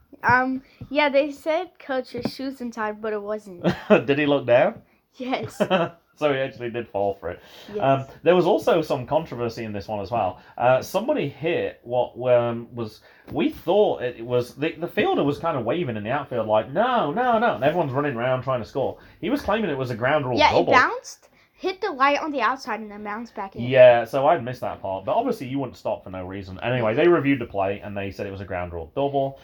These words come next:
Speaker 1: Except
Speaker 2: Um,
Speaker 1: all the runs scored were scored.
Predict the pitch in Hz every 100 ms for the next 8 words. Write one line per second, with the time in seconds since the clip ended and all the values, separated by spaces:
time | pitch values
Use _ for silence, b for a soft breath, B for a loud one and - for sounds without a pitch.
0 | B 269 - 311 220 220 269 294 311 285
1 | 277 277 - 254 262 247 _ 220 220 -
2 | 208 180